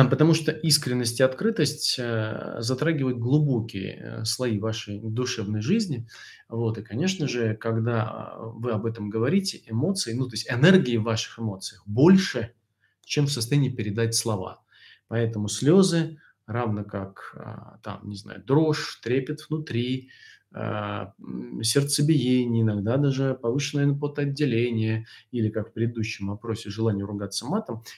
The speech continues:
является естественным. Оно передает, доотражает излишек того возбуждения, которое остается от слов. Если слова, которые вы подбираете, не исчерпывает,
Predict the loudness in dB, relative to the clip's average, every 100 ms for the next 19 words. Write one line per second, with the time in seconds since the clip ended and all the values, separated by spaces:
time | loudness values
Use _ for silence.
0 | _ -4 -2 -2 -2 -4 -4 -8 -14 -14
1 | -20 -20 -20 _ -20 -20 -20 -4 2 2
2 | 2 -4 _ _ -12 0 6 8 8 4
3 | 6 6 4 -12 _ _ _ -4 6 8
4 | 8 4 0 2 2 0 0 4 6 6
5 | 4 2 -2 0 0 -2 -6 -4 -2 -2
6 | -2 -4 -4 -4 -2 -2 -2 -6 -14 -14
7 | -10 -10 -10 -20 _ _ _ _ _ _
8 | _ -16 -10 -6 -6 -4 -2 0 -2 -4
9 | -8 -6 -6 -4 -4 -6 -4 -2 0 -2
10 | -4 -4 -2 0 -2 0 0 0 -2 -4
11 | -6